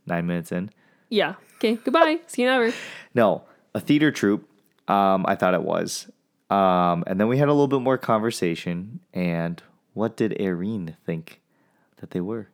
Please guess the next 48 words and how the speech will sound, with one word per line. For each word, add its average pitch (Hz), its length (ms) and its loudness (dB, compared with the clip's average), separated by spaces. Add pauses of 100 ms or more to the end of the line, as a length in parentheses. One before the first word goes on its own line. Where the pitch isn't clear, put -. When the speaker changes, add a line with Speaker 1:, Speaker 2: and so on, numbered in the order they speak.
Speaker 2:
Oh, 262 120 2
well, 202 180 2
Aaron 269 280 4
thought 190 160 2
that 175 140 -2
they 165 100 2
were 147 100 -2
swingers. 165 560 0
Speaker 1:
Yeah. - 260 -4 (400)
Speaker 2:
And, 185 380 2 (400)
I 214 60 2
mean, 180 260 2 (140)
I 190 100 0
could 180 140 -2
see 285 220 2
it 151 240 0 (240)
because 180 560 -2 (480)
they're 339 100 2
just, 466 340 -2
I - 80 2
don't 302 100 2
know, 254 80 2
they 196 120 4
all 220 160 4
seem 370 220 0
so 311 200 0
close 214 420 2
and 226 80 2
they 196 60 4
were 185 80 2
talking 233 420 -2
to 233 100 0
different 220 280 -2
people 208 300 0
in 202 80 2
the 202 80 2
group. 185 420 0
Speaker 1:
And 143 100 2
Speaker 2:
And 139 100 2
Speaker 1:
what's 151 180 2
a 160 60 0
swinger? 110 520 -2 (560)
Speaker 2:
Oh, 190 540 2
well, 220 400 4
let 175 220 2
me 214 100 4
tell 294 240 2
you, 175 380 2